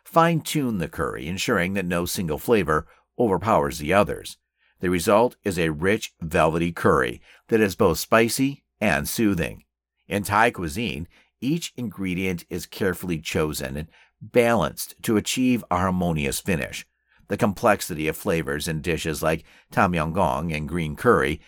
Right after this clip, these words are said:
is a testament to the sophistication and depth of Thai cooking,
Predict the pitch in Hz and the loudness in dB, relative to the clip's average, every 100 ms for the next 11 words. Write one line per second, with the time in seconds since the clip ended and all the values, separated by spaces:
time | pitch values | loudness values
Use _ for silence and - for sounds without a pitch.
0 | _ - 120 117 - - 147 - 87 69 | _ -6 0 0 -2 0 0 0 -6 -6
1 | 90 87 80 85 110 - 82 110 98 120 | -4 -6 -6 -4 -4 -4 -6 -2 -2 -2
2 | 110 _ _ _ 101 95 80 110 85 82 | -4 _ _ _ -4 -4 -2 2 2 2
3 | 76 - 78 73 - 127 - 69 50 | -6 -4 0 0 0 -2 0 -6 -6